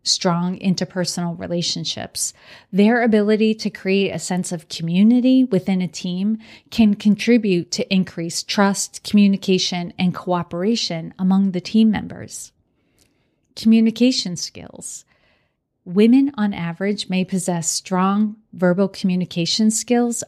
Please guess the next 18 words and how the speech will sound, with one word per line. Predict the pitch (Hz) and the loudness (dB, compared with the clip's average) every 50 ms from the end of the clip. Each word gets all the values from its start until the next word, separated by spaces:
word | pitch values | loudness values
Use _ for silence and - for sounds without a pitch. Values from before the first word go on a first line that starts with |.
| _ - | _ -4
allowing | 196 180 175 180 175 180 185 214 226 233 226 | -4 -2 0 0 0 0 0 2 2 2 4
them | 220 208 208 208 | 4 2 2 0
to | - 214 | -2 -4
convey | - - 196 190 175 - 180 170 175 185 | 0 2 2 2 2 2 0 2 2 0
their | 180 180 170 - - | 0 -2 -6 -6 -6
ideas, | - 165 175 175 175 - 233 262 277 269 269 262 262 262 254 - - _ _ _ _ _ | -6 -8 -8 -6 0 2 4 6 6 6 4 4 2 0 -2 -4 -10 _ _ _ _ _
provide | - 214 180 - 175 160 160 160 _ | 0 0 0 2 -2 -4 -6 -10 _
feedback, | - - - 254 254 262 254 254 - 233 226 220 220 220 220 220 - _ - - - - _ _ | -14 -2 2 4 4 4 4 4 2 2 2 2 2 0 -2 -4 -8 _ -20 -20 -20 -20 _ _
and | 196 180 175 175 | 0 2 2 4
navigate | 175 180 190 202 202 208 202 - 180 165 160 - - - | 4 4 4 4 2 2 0 -2 -2 -4 -4 -6 -8 -8
sensitive | - - - 190 190 202 202 - 208 180 190 185 185 _ | -10 -2 2 4 4 4 4 2 0 2 0 0 -2 _
conversations | - - 185 180 170 - 170 170 - - 156 165 - - - 226 233 233 240 - - _ _ | -10 -8 -6 -6 -4 -6 -6 -6 -4 -6 -4 -4 -4 -2 -2 2 2 2 2 0 -2 _ _
with | 180 180 180 180 - - _ | 0 0 0 0 -4 -18 _
finesse. | - 175 165 156 - - - - - - - - - _ _ _ _ _ _ _ _ _ _ _ _ _ _ _ _ _ _ _ _ _ _ _ _ | -6 -6 -4 -4 -12 -14 -16 -14 -14 -14 -14 -14 -18 _ _ _ _ _ _ _ _ _ _ _ _ _ _ _ _ _ _ _ _ _ _ _ _
And | - 214 202 190 | 2 2 2 2
collaboration. | - 185 190 175 180 180 180 175 185 180 175 165 165 160 - - 170 160 156 160 165 _ _ _ _ _ _ - | 0 -4 -2 0 0 0 0 0 -2 -4 -2 -4 -6 -6 -8 -8 -8 -10 -12 -12 -14 _ _ _ _ _ _ -2
Women | 175 190 220 226 226 240 247 240 233 | 2 4 6 6 8 6 6 6 4
leaders | 220 208 208 196 208 202 190 | 4 2 0 0 -2 -4 -6